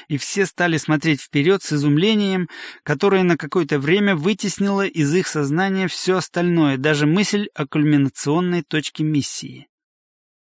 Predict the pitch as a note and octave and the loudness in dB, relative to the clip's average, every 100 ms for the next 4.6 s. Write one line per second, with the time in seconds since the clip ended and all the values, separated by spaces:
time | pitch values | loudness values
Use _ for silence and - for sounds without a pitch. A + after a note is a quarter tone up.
0 | - D#3+ F3 E3+ F3 F3+ F3 D3 A2+ A2+ | -6 -6 -4 -4 -2 2 2 0 -2 -4
1 | G#2 - - - - - C#3 C3 C3+ C#3+ | -6 -10 -16 -18 -18 -10 -6 -2 0 0
2 | C#3 C3+ C3+ C#3 C3 A#2+ - - - - | -2 -4 -2 0 0 -4 -12 -20 -20 -12
3 | B2+ C3 B2+ - G#3+ G#3+ G3+ - D#3 D#3 | -4 -4 -4 -4 -2 -2 -4 -6 -4 -2
4 | D3 C3 B2 A#2+ A#2+ | -2 -2 -4 -8 -14